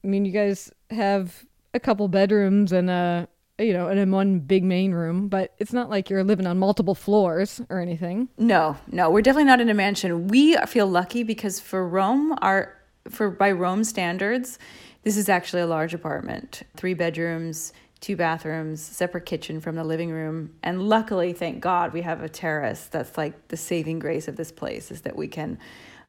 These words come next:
Speaker 2: we can sit out on the terrace and get fresh air. So I'm so happy about that. If we had been in Trastevere, in our old Trastevere apartment,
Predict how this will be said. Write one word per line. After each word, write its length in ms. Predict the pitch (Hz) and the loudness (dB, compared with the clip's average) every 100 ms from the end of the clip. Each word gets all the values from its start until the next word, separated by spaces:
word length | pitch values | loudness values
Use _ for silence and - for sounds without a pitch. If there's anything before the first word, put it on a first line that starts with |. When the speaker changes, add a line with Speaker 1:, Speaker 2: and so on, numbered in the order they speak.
| _ | _
Speaker 2:
we 80 | 185 | -2
can 160 | 220 | -2
sit 180 | 196 208 | -2 0
out 120 | 190 | 0
on 80 | 180 | 0
the 80 | 170 | -6
terrace 340 | - 180 170 | -4 -4 -2
and 100 | 165 | -6
get 160 | 175 - | -8 -6
fresh 280 | 165 165 170 | -6 -6 -4
air. 240 | 151 156 | -4 -6
So 260 | - 160 185 _ _ - | -8 -10 -10 _ _ -6
I'm 240 | 175 170 | -6 -6
so 220 | - 196 185 | -8 -4 -4
happy 180 | 170 | -4
about 220 | 165 165 170 | -4 -6 -4
that. 260 | 165 - | -6 -6
If 140 | 160 226 | -8 -4
we 200 | 226 185 | -2 -2
had 220 | 208 190 | -2 0
been 100 | 214 | 0
in 140 | 202 | -2
Trastevere, 680 | - 202 - 175 170 185 180 | -4 -6 -2 -2 -2 -2 0
in 80 | 175 | 0
our 120 | 180 | 0
old 160 | 180 175 | -2 -4
Trastevere 460 | 180 - 156 160 | -10 -8 -4 -2
apartment, 560 | 151 165 160 175 214 | -4 -4 -4 -2 -4